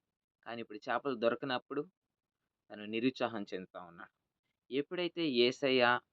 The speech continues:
మాట విని పేతురు చేపల్ని పట్టుకోవడం మొదలుపెట్టాడో, పేతురు సమస్తాన్ని కూడా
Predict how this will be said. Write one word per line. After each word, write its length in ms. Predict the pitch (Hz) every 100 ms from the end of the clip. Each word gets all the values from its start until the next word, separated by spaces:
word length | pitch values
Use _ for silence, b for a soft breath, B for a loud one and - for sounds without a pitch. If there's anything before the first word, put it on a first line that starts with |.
| -
మాట 340 | 113 143 151
విని 180 | 143 139
పేతురు 520 | - 117 113 120 110
చేపల్ని 480 | 113 117 113 117 120
పట్టుకోవడం 500 | 107 104 - 107 107
మొదలుపెట్టాడో, 760 | 104 107 107 98 101 92 85 123 _ _ _ _ _ 127
పేతురు 500 | 127 131 113 113 -
సమస్తాన్ని 720 | _ 110 110 127 - 131 117 98
కూడా 200 | 92